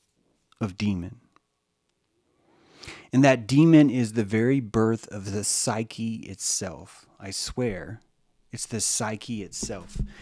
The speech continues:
When you understand what a demon is, excuse me, when you understand what a demon is, when you truly look at, like,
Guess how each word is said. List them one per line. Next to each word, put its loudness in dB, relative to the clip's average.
When 2
you 4
understand 2
what 2
a -2
demon 4
is, -6
excuse -12
me, -20
when 0
you 8
understand 4
what 4
a 0
demon 2
is, -8
when 4
you 4
truly 10
look 4
at, -12
like, -16